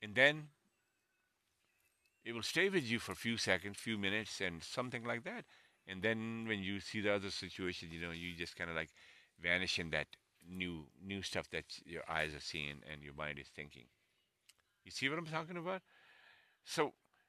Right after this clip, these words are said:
this podcast today, you know, it should be a diagnostic of your life, okay? You don't need to talk to me. You don't need to share that with me. Quietly be honest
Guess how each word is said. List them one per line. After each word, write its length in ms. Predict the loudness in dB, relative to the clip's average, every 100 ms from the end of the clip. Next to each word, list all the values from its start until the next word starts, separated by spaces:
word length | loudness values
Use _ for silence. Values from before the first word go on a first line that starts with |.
| _ _
this 220 | -4 -2
podcast 540 | 2 2 4 4 4 4
today, 320 | 6 8 8
you 160 | 8 4
know, 320 | 0 -4 -6
it 160 | -2 0
should 240 | 2 2
be 380 | 4 6 6 4
a 200 | 4 2
diagnostic 960 | 4 4 4 4 6 8 6 4 2 -2
of 180 | -6
your 120 | -6 -2
life, 340 | -2 -4 -10
okay? 320 | -14 -10 -10 -12 _ -20 -20 -20 _ _ _ _ _ _ _ _
You 100 | -10
don't 240 | -6 -6 -4
need 200 | -6 -6
to 100 | -10
talk 340 | -6 -6 -6
to 60 | -10
me. 380 | -6 -4 -4 -4
You 140 | -4
don't 240 | -2 -2 -4
need 120 | -6
to 80 | -4
share 340 | 0 0 0
that 220 | -2 -4
with 180 | -8 -10
me. 300 | -10 -8 -10 _ -20 -20 -20 _ _ -14
Quietly 800 | 4 6 6 6 -2 -2 -4 -16 -20 -12 0
be 220 | 2 2
honest 600 | 4 2 2 0 0 -2